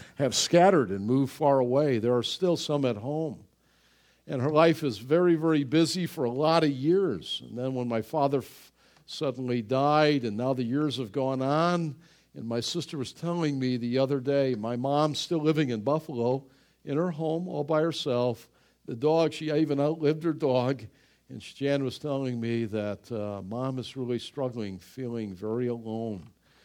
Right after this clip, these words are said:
As much as the kids up there try and, and do what they can, I called yesterday, and, and she was out. She goes to church Saturday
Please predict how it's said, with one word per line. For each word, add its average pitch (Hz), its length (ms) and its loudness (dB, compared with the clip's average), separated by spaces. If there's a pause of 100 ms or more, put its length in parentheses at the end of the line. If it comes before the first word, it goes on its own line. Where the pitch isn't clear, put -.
(180)
As 139 200 -10
much 175 280 0
as 165 160 -2
the 135 100 -8
kids 156 300 -4
up 156 120 -4
there 151 140 -4
try 135 440 -4
and, 131 300 -2 (420)
and 110 160 -10
do 139 120 -4
what 143 140 -2
they 139 140 -2
can, 156 280 -4
I 107 140 -2
called 135 340 -2
yesterday, 107 680 -6
and, 87 300 -14
and 98 140 -12
she - 120 -12
was 110 200 -6
out. 117 320 -4 (200)
She - 160 -18
goes 147 300 -6
to 123 60 -20
church - 360 -8
Saturday 117 540 -6